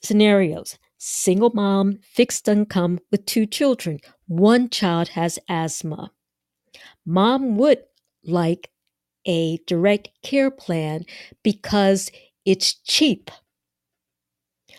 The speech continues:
However, she's on Medicaid, and most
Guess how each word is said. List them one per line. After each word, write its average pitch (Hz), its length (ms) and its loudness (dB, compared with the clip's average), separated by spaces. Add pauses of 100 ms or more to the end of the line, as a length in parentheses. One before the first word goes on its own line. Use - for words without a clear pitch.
(140)
However, 202 600 0
she's - 500 -4
on 196 440 0
Medicaid, 180 960 -4 (500)
and 180 340 0
most 214 460 -2